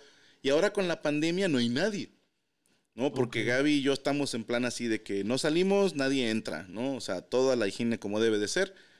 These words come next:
Speaker 2: Ajá.
Speaker 1: Y me llamó la atención, les va a sonar bien pendejo y perdónenme, pero es que me consintieron mucho. Pero yo me levanto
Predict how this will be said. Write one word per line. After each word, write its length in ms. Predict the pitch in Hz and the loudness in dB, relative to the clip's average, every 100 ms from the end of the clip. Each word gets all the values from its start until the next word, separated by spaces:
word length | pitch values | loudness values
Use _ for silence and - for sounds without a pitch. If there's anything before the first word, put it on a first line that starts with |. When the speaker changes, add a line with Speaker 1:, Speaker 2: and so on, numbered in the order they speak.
| _ _ - | _ _ -6
Speaker 2:
Ajá. 340 | 131 156 156 _ _ _ - | -4 -4 -8 _ _ _ -4
Speaker 1:
Y 80 | 185 | 0
me 120 | 180 | 2
llamó 280 | 170 156 160 | 2 2 4
la 100 | 190 | 2
atención, 320 | 190 180 147 | 2 -2 2
les 120 | 143 | 2
va 40 | 135 | 0
a 40 | |
sonar 220 | 175 196 | 0 0
bien 200 | 190 196 | 2 -2
pendejo 380 | 196 190 170 170 | -2 -2 -2 -2
y 40 | 196 | -4
perdónenme, 840 | - 131 113 123 151 190 208 220 - _ _ _ _ | -2 0 2 2 2 2 0 -2 -8 _ _ _ _
pero 260 | 135 117 113 | 0 2 2
es 180 | 110 - | 0 -2
que 100 | 156 | -4
me 140 | 151 | -2
consintieron 640 | 135 120 113 107 110 117 117 | -2 -2 -4 -2 -2 0 2
mucho. 380 | 110 95 - - _ _ _ _ _ _ _ _ _ - | 0 -2 -10 -16 _ _ _ _ _ _ _ _ _ -2
Pero 160 | 123 | 2
yo 160 | 131 170 | 4 4
me 80 | 202 | 4
levanto 680 | 180 175 214 214 214 202 | 4 2 0 0 -2 -2